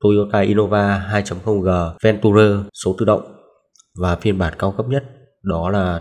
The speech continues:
Toyota Innova hai chấm không V. Như vậy, Toyota Innova chỉ có duy nhất một phiên bản số sàn, còn lại ba phiên bản là số tự động. Anh em lưu ý cho em.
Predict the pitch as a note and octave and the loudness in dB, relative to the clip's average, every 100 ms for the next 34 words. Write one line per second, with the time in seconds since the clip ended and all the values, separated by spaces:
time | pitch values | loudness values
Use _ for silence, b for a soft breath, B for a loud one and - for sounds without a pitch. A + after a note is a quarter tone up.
0 | - G#2 G2+ G2+ F#2+ G#2 F#2+ F#2+ F#2+ _ | -2 2 4 2 0 -2 -2 -4 -10 _
1 | G#2 G2 F#2+ G2+ G2+ G2 G2+ G2 F2+ - | -4 -2 0 0 0 0 -4 -4 -8 -6
2 | G#2 G2 G#2 G2 - - _ A2 A2 - | -4 2 2 2 -4 -20 _ 0 2 2
3 | - A2 G#2 G#2 G#2 G#2 G2 G2+ G#2+ G2+ | 2 4 6 4 2 0 0 -2 -2 0
4 | G2+ G2 F#2+ - F2 D#2 F2 G2 G#2+ B2 | 0 -2 -4 -10 -12 -6 -4 -2 -4 -4
5 | A#2+ F#2 - G2+ F2 D2+ - - F2 - | -4 -6 -6 -4 -4 -6 -12 -12 -8 -4
6 | F2+ E2 B B - F2+ F2+ F2 E2+ G#2 | -4 -4 B B -10 -4 0 -2 -2 -4
7 | G2+ G#2 F#2 D2+ D#2 D#2+ E2 E2 E2+ - | -2 -4 -4 -4 -8 -12 -10 -10 -10 -4
8 | G2+ - - _ - F#2 F#2+ F2+ F2 F#2 | -4 -4 -10 _ -12 -10 -8 -6 -6 -4
9 | F#2+ | -4